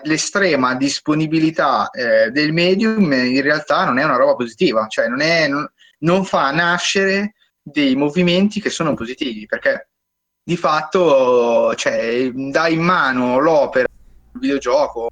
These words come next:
ma in realtà è qualsiasi altra cosa, la dai in mano a chi non frega niente e a chi probabilmente non ha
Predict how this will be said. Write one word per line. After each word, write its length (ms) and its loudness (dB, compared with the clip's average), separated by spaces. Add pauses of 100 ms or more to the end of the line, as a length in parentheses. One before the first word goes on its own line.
(120)
ma 100 -2
in 60 0
realtà 380 -2
è 120 -6
qualsiasi 360 -4
altra 240 -2
cosa, 380 -2
la 80 -8
dai 120 0
in 60 -2
mano 280 0
a 60 -2
chi 280 -4 (380)
non 180 -2
frega 240 2
niente 540 2
e 60 2
a 80 2
chi 300 -2
probabilmente 600 -2
non 160 -4
ha 360 0